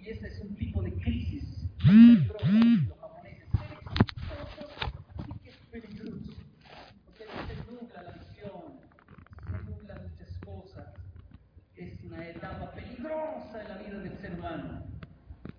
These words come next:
Pero tienen que ser exitosos también, ¿por qué no? Ahora, que por favor nunca pierdan su humanidad.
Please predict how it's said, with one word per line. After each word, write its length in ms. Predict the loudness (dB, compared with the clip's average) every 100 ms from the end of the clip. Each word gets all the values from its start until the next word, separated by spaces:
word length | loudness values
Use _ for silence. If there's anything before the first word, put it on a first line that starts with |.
| -20 -20 -20 -20 -16 -14 -14 -12
Pero 140 | -12 -12 -10
tienen 260 | -10 -2
que 80 | 2
ser 300 | 2 2 0
exitosos 640 | -2 -8 -6 -6 -6 -10
también, 560 | -12 -12 -10 -10 -10 -14
¿por 120 | -18
qué 160 | -14 -12
no? 520 | -8 -6 -6 -8 -12 -14 -12 -14 -18 -20 -16 -12 -12 -12 -14 -10
Ahora, 560 | -2 0 0 -2 -6 -8 -12 -18 -20 -20 -20 -20 -20 -20 -20 -20 -20
que 120 | -20 -18 -14
por 160 | -12 -8
favor 420 | -8 -8 -10 -10
nunca 420 | -14 -12 -10 -10
pierdan 520 | -12 -10 -10 -8 -10 -10
su 160 | -10
humanidad. 580 | -8 -8 -8 -8 -10